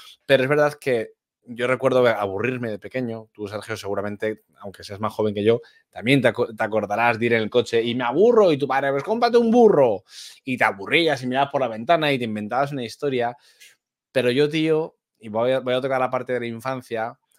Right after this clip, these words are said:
a veces se me caen los huevos al suelo, literal, cuando veo en el autobús, en un supermercado, por la calle andando, a niños enchufados a una tablet enganchándose a contenido. Y ahora te voy a contar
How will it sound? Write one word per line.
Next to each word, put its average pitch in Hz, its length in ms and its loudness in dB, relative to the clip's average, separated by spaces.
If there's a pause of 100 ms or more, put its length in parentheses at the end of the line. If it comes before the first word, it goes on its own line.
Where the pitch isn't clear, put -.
a - 80 -10
veces 131 260 -2
se 139 120 -4
me 117 200 -6
caen 147 320 0
los 123 120 -2
huevos 120 300 -4
al 113 120 -8
suelo, 110 400 -6
literal, 110 920 -4 (280)
cuando 107 260 -6
veo 135 280 4
en 123 60 -2
el 120 80 -4
autobús, 110 500 -4
en 113 60 -12
un 117 80 -12
supermercado, 117 960 -2
por 101 200 -6
la 95 140 -8
calle 123 220 -2
andando, 120 640 -4 (160)
a 117 140 -8
niños 143 760 -4
enchufados 120 1080 -4 (400)
a 107 160 -4
una 147 320 0
tablet 139 520 0 (180)
enganchándose 120 1080 -6
a 113 360 -6
contenido. 101 880 -8
Y 131 80 2
ahora 165 140 6
te 165 60 2
voy 160 60 8
a 151 60 2
contar 147 400 0